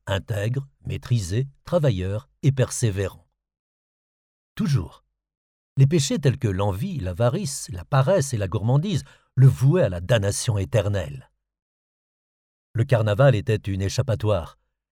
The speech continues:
une soupape permettant de relâcher la pression.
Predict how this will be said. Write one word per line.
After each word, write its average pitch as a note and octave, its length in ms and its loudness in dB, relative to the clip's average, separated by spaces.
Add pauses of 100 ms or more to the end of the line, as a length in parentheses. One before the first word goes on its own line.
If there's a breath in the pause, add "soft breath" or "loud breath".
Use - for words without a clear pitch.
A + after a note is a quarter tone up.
(240)
une C3 180 6
soupape C#3+ 540 2
permettant B2 480 2
de G#2 100 2
relâcher A#2+ 460 2
la G#2+ 100 2
pression. G#2+ 500 -4